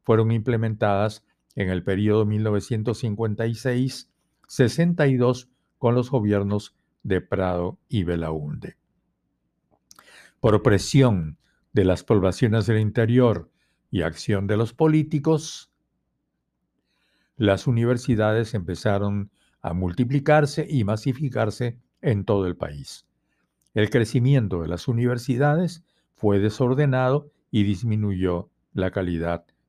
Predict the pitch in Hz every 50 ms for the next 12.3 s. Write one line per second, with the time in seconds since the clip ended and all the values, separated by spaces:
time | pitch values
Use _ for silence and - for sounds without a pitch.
0 | _ _ - 92 85 85 85 85 82 - 101 82 78 - - - - - - -
1 | - _ _ _ _ _ _ _ _ _ _ _ _ _ _ _ _ _ _ _
2 | _ _ _ _ _ _ _ _ _ _ _ _ _ _ _ _ _ _ _ _
3 | _ _ _ _ _ _ _ _ _ _ _ _ _ _ _ _ _ _ _ _
4 | _ _ _ _ _ 139 165 196 226 240 226 190 135 120 127 113 110 113 117 -
5 | 147 127 - 143 131 147 196 208 202 220 196 190 196 170 139 190 175 180 180 180
6 | 175 175 - - 170 160 170 170 175 165 - - 165 160 165 165 160 165 165 170
7 | 160 143 - 170 165 170 160 147 160 156 156 165 156 151 156 170 165 - _ _
8 | _ _ _ _ _ _ _ 139 131 131 123 107 107 104 95 101 117 117 117 120
9 | - 117 107 104 123 101 - - 110 92 98 101 95 95 110 107 98 101 104 101
10 | 107 98 95 92 90 98 95 87 82 - _ _ _ _ _ _ _ _ _ _
11 | - 92 85 82 82 - 101 101 98 - 120 104 - 117 104 - 104 98 101 98
12 | - - 98 85 85 82